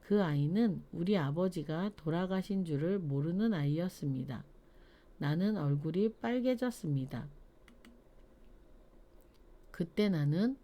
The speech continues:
얼마나 이 아저씨가 정말 우리 아버지였더라면 하고 생각했는지 모릅니다. 나는 정말로 한 번만이라도 아빠하고 불러보고 싶었습니다.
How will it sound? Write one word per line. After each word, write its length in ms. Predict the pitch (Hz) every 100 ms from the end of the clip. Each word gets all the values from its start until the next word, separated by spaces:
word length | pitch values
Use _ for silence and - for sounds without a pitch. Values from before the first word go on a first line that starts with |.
| -
얼마나 500 | 147 156 180 196 214 220
이 200 | 175 180
아저씨가 760 | 143 175 196 - 151 208 180 - - - -
정말 480 | - 151 180 202
우리 300 | 175 151 190
아버지였더라면 1300 | 180 143 165 185 208 202 202 160 147 147 180 196 202
하고 420 | - 151 151 196
생각했는지 920 | 233 - 254 262 240 226 190 165 160 202
모릅니다. 680 | 147 139 196 165 139 - - - - - - - - - -
나는 340 | 151 180 240
정말로 680 | 226 160 165 165 170 185 202
한 260 | - - 254
번만이라도 960 | 269 254 262 240 165 147 143 214 190 - - - -
아빠하고 840 | - 147 - 214 208 175 160 185 208
불러보고 640 | - 160 185 202 175 165 214
싶었습니다. 880 | - - 247 - 180 143 135 135